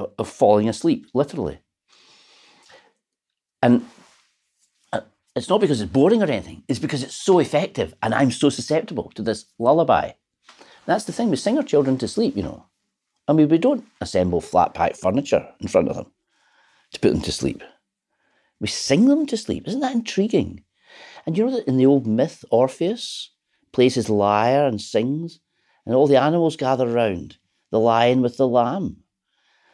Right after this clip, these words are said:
and the crocodile with the serpent, and they stop fighting with each other just to hear the music. It's just an old established idea that art sedates the rage of the world. And this is what makes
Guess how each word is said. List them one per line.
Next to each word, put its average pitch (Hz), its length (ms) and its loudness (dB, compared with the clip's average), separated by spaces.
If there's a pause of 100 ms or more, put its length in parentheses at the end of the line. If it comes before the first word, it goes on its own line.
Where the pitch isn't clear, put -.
and 85 80 -6
the - 60 -6
crocodile 123 920 0 (500)
with - 140 -12
the 95 60 -4
serpent, - 760 -2 (1040)
and 139 100 -2
they 143 80 2
stop - 360 0
fighting 233 300 0
with 233 140 2
each - 160 -2
other 87 220 -4
just 135 200 -4
to 131 60 0
hear 143 180 4
the 135 80 2
music. 180 420 -4 (300)
It's - 100 -20
just - 120 -16
an 208 120 2
old 208 260 4
established 170 480 -2
idea 135 440 0 (220)
that - 180 2
art 147 400 0 (120)
sedates 127 800 -2
the 110 160 2
rage 101 500 -4
of 107 120 -10
the 104 80 0
world. 92 500 2 (1160)
And 95 140 -6
this 208 160 0
is - 140 -4
what 214 100 4
makes 143 360 -2